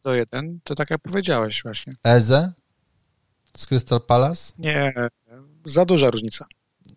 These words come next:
Speaker 2: Dużo, du-, dużo, dużo chłopak robi tam jakieś, jakieś, jakieś, jakieś, jakieś asysty. Teraz pięć sytuacji stworzonych, fajnie wyglądał na boisku.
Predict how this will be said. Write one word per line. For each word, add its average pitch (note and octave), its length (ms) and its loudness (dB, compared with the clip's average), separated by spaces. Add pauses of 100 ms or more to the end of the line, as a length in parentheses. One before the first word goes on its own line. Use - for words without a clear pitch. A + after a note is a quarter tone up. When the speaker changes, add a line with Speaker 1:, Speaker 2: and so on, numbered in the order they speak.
(280)
Speaker 2:
Dużo, C#3+ 520 4
du-, D3+ 280 -4
dużo, D3 560 -2
dużo C#3+ 300 -4
chłopak C#3 340 -2
robi D3 220 0
tam A#2 160 0
jakieś, A#2 340 -4
jakieś, A#2 380 -6
jakieś, A#2 360 -4
jakieś, B2 480 -6
jakieś B2 280 -8
asysty. - 600 -2 (640)
Teraz A#2 160 0
pięć C3+ 220 0
sytuacji C3 480 2
stworzonych, G#2+ 480 0
fajnie D3 280 0
wyglądał A2 320 2
na G#2 120 2
boisku. A2+ 680 0